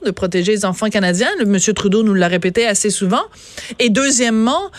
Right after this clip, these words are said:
de mettre, de couper l'herbe sous le pied, si je peux me permettre ce mauvais jeu de mots, de couper l'herbe sur le pied du marché noir.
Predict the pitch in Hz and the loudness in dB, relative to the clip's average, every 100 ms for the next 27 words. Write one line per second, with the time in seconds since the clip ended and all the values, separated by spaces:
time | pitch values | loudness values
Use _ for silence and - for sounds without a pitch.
0 | - - 180 175 233 233 240 220 214 233 | -18 -4 0 2 2 0 0 0 2 0
1 | 269 - 202 202 240 320 269 240 302 262 | -2 -2 -2 -2 -2 0 2 2 0 -2
2 | 233 190 - 330 - 202 220 202 190 214 | 0 0 0 -2 0 -2 0 0 0 0
3 | 233 202 196 233 226 254 254 214 196 208 | 0 2 2 2 2 0 0 0 2 2
4 | 349 - - - 233 277 269 247 285 320 | 0 -8 -10 -2 0 0 0 2 0 0
5 | - 196 - 277 208 185 180 - 175 190 | -4 -2 0 0 2 2 0 0 2 2
6 | 233 185 | 0 -2